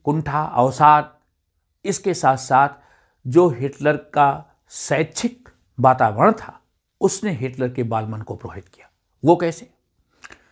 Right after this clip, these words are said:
जब हिटलर विद्यार्थी था तो इसको किताबों को पढ़ने का बड़ा शौक था और ऐसे में इसको उपन्यास पढ़ने का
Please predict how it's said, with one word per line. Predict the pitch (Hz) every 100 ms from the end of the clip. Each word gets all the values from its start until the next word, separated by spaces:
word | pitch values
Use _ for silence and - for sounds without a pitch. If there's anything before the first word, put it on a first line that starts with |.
| _ _
जब | 143 180
हिटलर | 202 226
विद्यार्थी | 151 117 120 151 - 277
था | 285 107 - _ _ _ _ _ _ _ -
तो | 247
इसको | 226 - 233 247 285 - _ _ -
किताबों | 190 220 220 247
को | 175
पढ़ने | 156 131 131
का | 127
बड़ा | 117 113
शौक | - 101 _
था | - - _ _ _ _ _ _ _ _ _ _ _ _ _ -
और | 135 135 - _ _ -
ऐसे | 170 - 247
में | 127 113 _ _ _ _ _ _ _
इसको | 156 151 - 220
उपन्यास | - 135 135 123 123 170 - - - _ _ _ _ _ _
पढ़ने | 139 139 147
का | 131 -